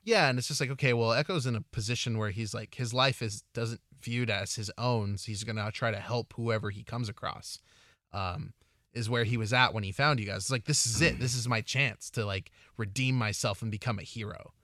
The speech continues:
And, um, I can do, like, they want the, <coughs> these fucking elf bastards want these guys so bad, like, I'm gonna swoop 'em out from underneath. Like, what a better,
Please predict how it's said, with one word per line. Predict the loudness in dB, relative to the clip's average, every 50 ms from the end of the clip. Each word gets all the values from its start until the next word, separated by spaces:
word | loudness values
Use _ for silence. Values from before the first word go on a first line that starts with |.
| _ _ _ _ _ _ _ _ _
And, | -4 -2 -2 -2 -2 -2
um, | -4 -4 -4 -4 -6 -8 -10 -12 _ _ _ _ _ _ _ -6
I | -4
can | -2 -2 -2 0
do, | 0 0 0 0 0 -2
like, | -4 -4 -2 _
they | -2 -2
want | 0 2 2 2 0 0 _ _ _ -4
the, | -2 0 0 0
<coughs> | 0
these | -2 -4 -4 0
fucking | 0 0 0 2 0
elf | 0 -2 0 2
bastards | 2 2 2 0 -2 -6 -4 -4
want | -4 -4
these | -4 -4 -2
guys | 0 0 0 0
so | 0 2 2 2 4
bad, | 2 2 2 4 2 2 2
like, | 0 -4 -4
I'm | -4 -2
gonna | -2 -2
swoop | -2 -2 -2 -2 -2 -2
'em | -4 -4
out | -4 -4 -6 -6
from | -8 -6
underneath. | -6 -4 -4 -6 -6 -6 -8 _
Like, | -14 -12 _ -8
what | -8 -6
a | -6
better, | -6 -6 -6 -6 -6 -8 -10